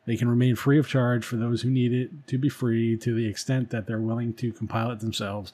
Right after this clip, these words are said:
The developers can more easily receive a financial income for their product. My other favorite solution is offering support for paying customers like what we have seen with rel-based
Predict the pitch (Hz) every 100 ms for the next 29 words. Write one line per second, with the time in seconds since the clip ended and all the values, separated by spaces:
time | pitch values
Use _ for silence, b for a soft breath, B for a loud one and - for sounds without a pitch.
0 | - 127 120 127 135 127 120 - 127 117
1 | 117 101 113 123 123 131 131 143 139 131
2 | 120 - 120 117 104 117 113 120 131 117
3 | 110 - 110 98 110 101 - 98 85 -
4 | 123 147 156 135 143 135 - 131 123 120
5 | 117 117 107 123 - 110 165 - 135 -
6 | 123 120 120 - 120 113 117 113 120 82
7 | 120 117 110 110 - 117 117 110 101 110
8 | 113 113 110 -